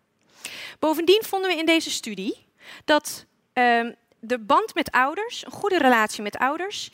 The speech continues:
indirect invloed heeft op deze emoties. Jongeren die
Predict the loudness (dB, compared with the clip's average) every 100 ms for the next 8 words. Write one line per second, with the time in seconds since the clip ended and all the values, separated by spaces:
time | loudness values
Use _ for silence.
0 | -20 -20 _ 0 2 4 2 0 -4 -2
1 | -2 -2 -8 -4 -4 -4 -4 -4 -4 -6
2 | -8 -8 -10 -14 -14 -16 -16 _ _ _
3 | _ -18 -18 -18 -8 -4 -2 -2 2 2
4 | 2